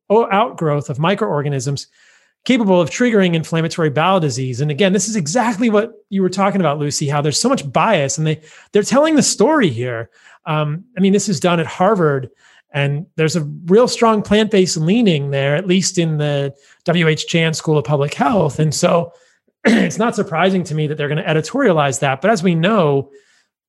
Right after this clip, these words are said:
this, this organism doesn't always have to be that way. It doesn't always have to be triggering inflammatory bowel disease. I don't have inflammatory bowel disease that I know of. And, you know,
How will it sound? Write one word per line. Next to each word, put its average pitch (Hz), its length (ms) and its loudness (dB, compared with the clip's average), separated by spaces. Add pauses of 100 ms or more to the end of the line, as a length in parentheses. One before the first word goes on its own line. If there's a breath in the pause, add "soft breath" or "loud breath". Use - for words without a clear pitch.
this, - 160 -4 (120)
this 233 160 -4
organism 254 320 2
doesn't 180 320 0
always 175 340 4
have 165 160 -2
to 156 60 -8
be 233 80 -2
that 202 300 -2
way. 139 520 -4 (160)
It - 120 -14
doesn't 202 200 2
always 180 240 2
have 165 160 -2
to 156 80 -4
be 156 360 -2 (380 soft breath)
triggering 185 440 2
inflammatory 156 540 0
bowel 170 240 0
disease. 131 460 -4
I 160 100 -2
don't 185 120 0
have 156 160 0
inflammatory 147 520 -2
bowel 135 200 0
disease 131 300 -4
that 135 180 -6
I 160 180 0
know 123 180 0
of. 139 300 0
And, 135 220 -4 (480 loud breath)
you 156 100 -4
know, 139 220 0